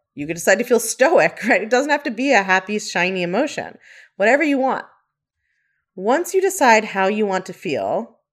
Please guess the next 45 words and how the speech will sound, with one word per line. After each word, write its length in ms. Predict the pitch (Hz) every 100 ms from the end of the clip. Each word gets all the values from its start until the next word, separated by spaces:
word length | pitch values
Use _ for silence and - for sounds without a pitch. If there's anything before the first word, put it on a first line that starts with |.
| -
you 140 | 190 214
just 240 | 269 285
have 120 | 370
to 80 | 370
come 160 | - 285
up 160 | 214
with 100 | 226
a 60 | 196
thought 400 | - 180 160 -
to 100 | 208
think 300 | - 151 147
that 100 | 147
will 80 | 143
produce 360 | - 143 127
that 260 | - 131 -
feeling. 440 | 110 65 53 - -
That's 280 | 170 202 -
the 120 | 226
last 260 | 196 175 -
step 220 | 151 147
in 60 |
the 80 | 139
process. 540 | - 117 - - - - - - _
You 120 | - 165
decide 500 | 160 - 165 202 269
how 80 |
you 160 | 269 285
want 140 | 277
to 60 | 285
feel 200 | 285 277
ahead 220 | 254 180
of 80 | 151
time, 400 | - 143 143 139 _ - _
and 160 | 160 156
then 140 | 156
you 120 | 190 233
decide 360 | 233 202 175
what 240 | 147 156 151
you're 120 | 196
gonna 180 | 208 202
think 320 | - 254 175
to 100 | 165
produce 340 | 170 151 143
that 200 | - 131
feeling. 460 | - 101 50 -